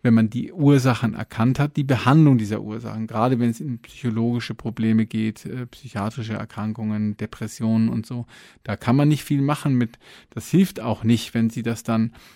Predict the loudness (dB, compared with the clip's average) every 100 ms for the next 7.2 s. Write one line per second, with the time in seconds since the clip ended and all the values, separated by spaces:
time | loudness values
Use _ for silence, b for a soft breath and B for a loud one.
0 | B -4 -4 -4 -10 -8 -2 0 0 0
1 | -2 -2 -4 -4 -2 -4 -2 0 2 2
2 | 2 0 0 0 0 2 0 0 -4 -4
3 | -4 -4 0 4 4 2 -2 -4 -2 -4
4 | -6 B B B B -4 -2 -2 -2 -2
5 | 0 0 -2 -8 -6 -6 -10 -10 -10 -10
6 | -6 -4 -2 -2 -4 -4 -8 -10 -6 -6
7 | -8